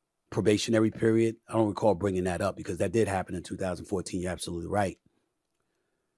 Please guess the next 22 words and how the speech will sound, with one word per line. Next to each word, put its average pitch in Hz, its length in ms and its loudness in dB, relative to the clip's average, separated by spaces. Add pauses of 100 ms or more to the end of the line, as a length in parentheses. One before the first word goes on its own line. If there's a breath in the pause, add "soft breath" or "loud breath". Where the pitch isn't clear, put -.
(180)
And 123 180 8
you 117 200 8
are 135 220 12
right 107 280 8
when 95 140 2
you 104 100 4
bring 104 240 4
up 101 180 2
Rob 98 340 0
Parker 117 540 8
and 87 200 -4
what 92 160 0
he 95 140 -2
wants, 90 360 -4
your 107 180 6
colleague 98 420 4
at 90 100 -6
Fox 85 300 0
Sports 92 280 -2
One 123 280 4
now. 85 380 -2 (500)
Um, 92 260 -2